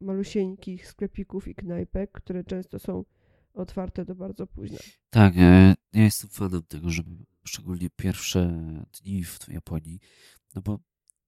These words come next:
Speaker 2: też pytanie o nocleg w Tokio ma, ma pewien ukryty cel, prawda? To jest, Tokio to jest, e, miejsce, w k-, do którego przylatujemy najczęściej, gdzie lądujemy i pewnie pytając o te noclegi, mamy na myśli te pierwsze noclegi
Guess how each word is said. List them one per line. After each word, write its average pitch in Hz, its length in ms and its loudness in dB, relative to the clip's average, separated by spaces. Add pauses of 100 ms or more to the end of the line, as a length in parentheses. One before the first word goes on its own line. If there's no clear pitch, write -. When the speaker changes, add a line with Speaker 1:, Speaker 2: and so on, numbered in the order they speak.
Speaker 2:
też 101 180 0
pytanie 110 460 -6
o 90 120 -8
nocleg 95 460 -6
w - 260 -20 (200)
Tokio 87 480 -6
ma, 90 160 -8 (120)
ma 95 140 -10 (100)
pewien 95 280 -16
ukryty - 520 -12 (280)
cel, 85 300 -6
prawda? 85 380 -6
To - 120 -12
jest, - 200 -16 (320)
Tokio - 260 -16
to - 80 -12
jest, - 300 -8
e, 90 60 -10 (880)
miejsce, - 280 -4
w - 40 -20
k-, - 180 -20
do 107 100 -12
którego 87 640 -8
przylatujemy 82 680 -4
najczęściej, - 580 -12
gdzie - 180 -2
lądujemy 80 640 -4 (640)
i - 100 -10
pewnie - 280 -10
pytając - 500 -8
o 71 60 -12
te 87 140 -12
noclegi, 85 460 -8
mamy 85 220 -18
na 85 120 -12
myśli - 220 -10
te 87 140 -4
pierwsze 92 440 0
noclegi 82 600 -8